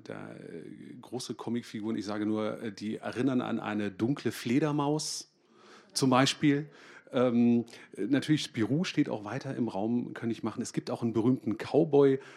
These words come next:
äh, der, äh, den ich dazu bringen soll, dass er einsam in den Sonnenuntergang reitet. Also es gibt verschiedene, äh, Ansätze, die möglich wären. Aber ich hab erstmal Bock, hier in Stuttgart das Buch vorzustellen.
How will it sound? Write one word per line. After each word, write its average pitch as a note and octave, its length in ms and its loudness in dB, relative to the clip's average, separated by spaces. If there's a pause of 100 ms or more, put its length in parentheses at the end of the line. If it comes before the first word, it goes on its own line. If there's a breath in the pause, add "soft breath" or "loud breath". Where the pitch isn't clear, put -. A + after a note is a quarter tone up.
(160 loud breath)
äh, A#2+ 320 0
der, A#2 680 -2
äh, A#2+ 520 -4
den B2+ 120 2
ich B2 80 4
dazu C3+ 240 -2
bringen C3+ 240 6
soll, C3 220 8
dass B2+ 140 2
er B2+ 120 -2
einsam C3 420 4
in B2+ 60 6
den A#2+ 140 6
Sonnenuntergang D3 720 6
reitet. B2 420 -2 (300 loud breath)
Also C3+ 180 6 (180 loud breath)
es D#3+ 140 0
gibt G3 160 0
verschiedene, E3+ 640 2
äh, C#3 240 -4
Ansätze, E3 460 -2
die A#2+ 120 -4
möglich B2 600 0
wären. D#3+ 520 4 (640 loud breath)
Aber D3 520 2
ich - 160 -4
hab - 180 -8
erstmal D#3 420 -4
Bock, C#3+ 200 -4
hier - 160 -2
in A#2+ 80 0
Stuttgart - 560 -4
das C3 140 -6
Buch - 160 -4
vorzustellen. - 580 -14